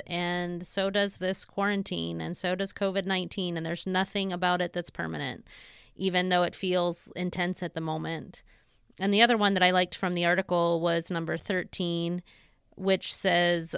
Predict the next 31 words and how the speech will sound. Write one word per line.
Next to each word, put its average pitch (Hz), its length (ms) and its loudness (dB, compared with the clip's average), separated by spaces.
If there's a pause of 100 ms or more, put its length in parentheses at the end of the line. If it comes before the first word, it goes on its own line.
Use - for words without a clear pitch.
um, 170 420 -2
"Lower 202 340 6
expectations 220 1120 -2
and 196 180 -2
practice 196 540 0
radical 175 420 0
self-acceptance." - 1300 -6 (440)
And 180 180 -2
so 175 520 4
as - 160 -4
we're 165 140 -4
learning 208 380 0
how 185 160 0
to 170 80 -2
pace 226 340 0
ourselves 196 720 2
and 165 480 -6
slow 196 360 -2
things 196 300 -4
down, 185 540 0
and 165 540 -4
maybe 185 220 -2
we 185 120 -2
don't 180 200 -2
get 185 120 -2
everything 185 340 -4
accomplished, 175 800 -6 (480)
um, 165 540 -4
that 190 160 -6
that's 214 220 -2
okay. 185 420 -4